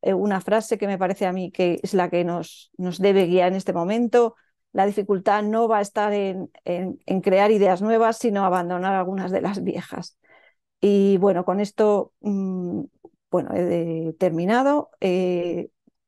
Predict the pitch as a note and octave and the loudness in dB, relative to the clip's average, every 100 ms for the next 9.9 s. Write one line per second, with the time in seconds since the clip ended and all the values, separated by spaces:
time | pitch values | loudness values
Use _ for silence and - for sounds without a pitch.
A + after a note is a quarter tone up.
0 | _ _ _ - F3+ F3 E3+ F#3 F3+ F3+ | _ _ _ -2 0 0 0 2 4 4
1 | E3+ E3+ E3+ E3 - F#3+ F#3 G3+ G3 F#3 | 2 0 -2 -4 -6 -8 -6 -4 -4 -2
2 | F#3 F3 - - E3+ F#3 F#3 F3 - E3+ | 0 0 -4 -4 -2 -2 -2 -4 -8 -8
3 | E3+ F3 F#3+ _ _ _ - - D#3+ E3 | -8 -10 -14 _ _ _ -8 -2 0 0
4 | - - F3 F3 F3 G3+ F#3 F#3 E3+ G3 | -4 0 2 2 0 -4 0 0 2 0
5 | - F#3 - A3 A#3 C4 - F#3+ F#3+ F3 | 0 -2 2 0 2 -4 -4 -4 -2 -2
6 | F#3 F3+ F#3+ F#3 F3+ F3+ - B3+ - _ | -4 -4 -2 -2 -2 -4 -4 -6 -8 _
7 | _ _ _ _ _ D#4 G3+ F3 - - | _ _ _ _ _ -8 -6 -6 -4 0
8 | F#3+ F#3 F#3 F#3+ F#3+ F3+ - _ _ - | 4 4 4 4 4 2 -2 _ _ 0
9 | F#3 F#3 G#3 F#3+ G3 F#3+ F3 F#3 - | 0 0 -2 -4 -4 -6 -4 -6 -8